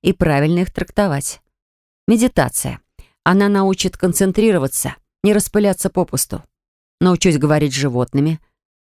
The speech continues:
Начинаю работать с картами Таро. Именно работать, а не гадать.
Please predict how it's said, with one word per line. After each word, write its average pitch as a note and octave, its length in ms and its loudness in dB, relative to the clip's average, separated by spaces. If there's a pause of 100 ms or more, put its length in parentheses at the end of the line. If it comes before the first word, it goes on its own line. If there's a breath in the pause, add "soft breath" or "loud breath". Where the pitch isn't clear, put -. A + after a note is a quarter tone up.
(100)
Начинаю F3+ 460 2
работать F3+ 420 -2
с - 80 -8
картами D#3+ 400 -2
Таро. C#3+ 400 -2 (460)
Именно E3+ 340 4
работать, D3 680 0
а C3 60 0
не C3 120 0
гадать. B2+ 500 -2